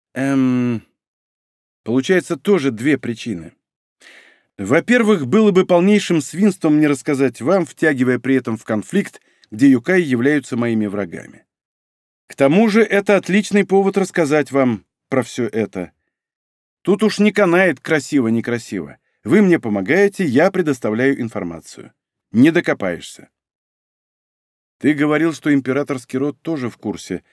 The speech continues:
заметил Акену. «Получается, конфликта с ними у тебя и правда нет? Типа, раз я и им рассказал, значит, и они мне помогают». «Есть», — поморщился я.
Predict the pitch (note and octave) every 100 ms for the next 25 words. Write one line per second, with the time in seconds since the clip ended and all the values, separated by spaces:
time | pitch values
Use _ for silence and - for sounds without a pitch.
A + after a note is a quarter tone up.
0 | _ A#2 G#2+ G2 - - G2+ - D2 A#1
1 | _ _ _ _ _ _ _ _ - A2+
2 | B2+ G3 G3 - F3+ E3+ C3+ F3+ - D3
3 | D3 E3+ F3+ C#3+ C3+ C#3+ E3 D3+ E3 G3+
4 | F#3 E3 C#3+ A2 - _ _ _ _ _
5 | _ _ _ _ _ - C#3+ C3 C3+ -
6 | B2+ C3 - C3+ B2 D3+ G3 D#3+ - A#2
7 | G2+ F#2+ - _ - B2 C3+ C#3 - D3
8 | D3+ D3+ A2+ G2+ F2+ G2 F#2 D#2+ C#2 -
9 | _ _ _ _ _ _ _ _ _ _
10 | _ _ _ - G#2 F3+ G#3+ F3 - -
11 | - - B2 A#2+ G2 G#2+ G2 G#2+ G2 E2+
12 | D2+